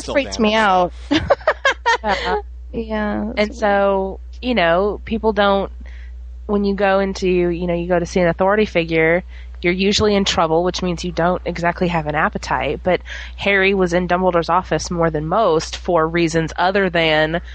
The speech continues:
Speaker 3: disciplinary infractions, you know? So, I mean, and that could be part of it as well. It, to explain why other people never took the candy, just because,
Speaker 2: Right.
Speaker 3: you know, they're,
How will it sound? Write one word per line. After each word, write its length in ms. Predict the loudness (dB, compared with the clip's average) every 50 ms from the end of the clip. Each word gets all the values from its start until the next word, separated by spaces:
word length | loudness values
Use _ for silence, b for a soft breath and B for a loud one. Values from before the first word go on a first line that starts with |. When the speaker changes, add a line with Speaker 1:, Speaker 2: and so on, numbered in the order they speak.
| B B B B B -6 -2
Speaker 3:
disciplinary 720 | 0 0 0 0 0 0 0 0 2 2 2 2 2 0 -2
infractions, 800 | -4 -4 -2 0 0 0 0 -2 -4 -6 -6 -8 -8 -10 -8 -6
you 80 | -4
know? 400 | 0 0 2 2 2 2 0 -2 -6 B B B B B
So, 360 | -6 -2 0 2 2 2 2 2
I 120 | 2 2
mean, 100 | 2 0
and 120 | 0 2
that 140 | 0 0 0
could 120 | -2 -4 -4
be 80 | -4
part 240 | -2 -2 0 0 2
of 80 | 0 0
it 60 | -2 -2
as 120 | -2 -2
well. 380 | 0 0 0 0 0 -2 -4 B B B B B B B B B B -8 -4 -2
It, 160 | -2 0 0
to 100 | 0 -2
explain 420 | 0 0 0 0 2 2 2 2
why 180 | 2 2 2 2
other 180 | 2 2 0
people 320 | 0 -2 -4 -2 0 0 0
never 280 | 2 2 0 0 -2
took 280 | -4 -2 -2 -2 -2 -2
the 60 | -6 -8
candy, 580 | -4 -4 -2 -2 -2 -2 -2 -4 -6 -6 -8 B B B B B B B B -14 -14 -14 -6 -4
just 200 | -2 -2 0 0
because, 720 | 0 0 2 2 2 2 2 0 -2 -6 -10 -10 -12 -12
Speaker 2:
Right. 440 | -14 -16 -16 -16 -16 -16 -14 -6 -2
Speaker 3:
you 60 | 0
know, 260 | 0 2 2 0 -2 -4 -4
they're, 320 | -2 0 0 0 -2 -4